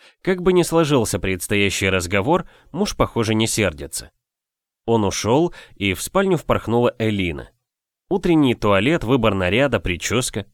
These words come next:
Тиона едва успела поесть, чтобы не опоздать к назначенному часу. Она не представляла, о чем пойдет разговор, и отчаянно трусила.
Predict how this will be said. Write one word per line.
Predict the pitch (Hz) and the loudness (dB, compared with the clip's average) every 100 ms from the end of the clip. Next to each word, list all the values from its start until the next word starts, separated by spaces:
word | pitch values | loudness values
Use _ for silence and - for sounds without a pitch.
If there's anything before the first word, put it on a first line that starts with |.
| _ - - - | _ -20 -20 -4
Тиона | 151 196 190 | 0 4 4
едва | 156 131 143 196 | 2 2 2 0
успела | 160 - 165 160 | 0 0 0 2
поесть, | 165 151 135 117 - - | 0 0 0 0 -2 -6
чтобы | - 98 104 | -4 -2 0
не | 98 | 0
опоздать | 92 104 87 127 - | 2 -2 0 -4 -2
к | |
назначенному | 110 95 92 92 101 92 98 | -2 -2 -2 -2 -2 -2 -4
часу. | - 95 80 - - _ - - _ | -2 -4 -4 -10 -18 _ -20 -20 _
Она | 98 117 | -2 0
не | 113 | 2
представляла, | 113 110 - 117 117 160 120 | 0 -2 -2 -2 0 2 4
о | 98 | 2
чем | - 104 95 | 0 -2 0
пойдет | 98 101 101 | 0 0 0
разговор, | 104 92 98 98 156 170 | -2 -2 -2 0 0 0
и | 135 | -2
отчаянно | - - 107 104 120 | -2 -2 0 0 -2
трусила. | - 110 85 - 60 | -4 -4 -6 -8 -12